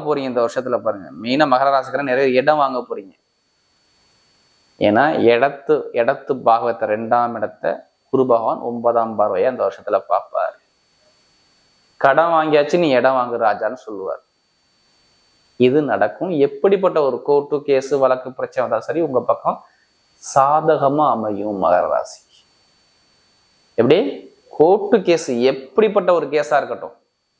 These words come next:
இல்ல திருமணத்துல வழக்குல இருக்கு, இல்ல இடத்துல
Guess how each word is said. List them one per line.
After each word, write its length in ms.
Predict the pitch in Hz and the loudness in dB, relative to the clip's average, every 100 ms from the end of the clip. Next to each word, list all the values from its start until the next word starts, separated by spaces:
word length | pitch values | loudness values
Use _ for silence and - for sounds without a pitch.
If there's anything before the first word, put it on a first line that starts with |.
| _ _ _ _ _ _ _ _ _ _ - | _ _ _ _ _ _ _ _ _ _ 0
இல்ல 100 | 127 120 | 0 2
திருமணத்துல 440 | 135 135 131 135 127 | 2 2 2 2 2
வழக்குல 300 | 123 123 127 120 | 2 2 0 0
இருக்கு, 240 | 123 135 135 - _ _ _ _ _ _ _ _ _ _ 123 | -2 -2 -2 -6 _ _ _ _ _ _ _ _ _ _ 2
இல்ல 120 | 127 123 | 4 4
இடத்துல 240 | 127 131 | 2 2